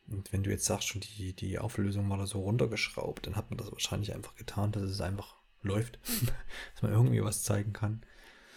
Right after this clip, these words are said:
Ähm, ja, klar, kann man, muss man dann hoffen, dass das dann bis, äh,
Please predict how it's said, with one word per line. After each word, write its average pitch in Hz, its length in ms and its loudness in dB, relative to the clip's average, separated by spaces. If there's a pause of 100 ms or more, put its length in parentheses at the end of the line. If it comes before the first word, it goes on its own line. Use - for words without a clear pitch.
(420)
Ähm, 92 880 2 (520)
ja, 101 220 4
klar, 120 260 4
kann 98 100 -2
man, 101 120 2
muss 104 220 -2
man 101 80 2
dann 98 100 0
hoffen, 110 240 0
dass 98 160 -4
das - 280 -6
dann 98 240 -2
bis, - 360 -6
äh, 98 360 0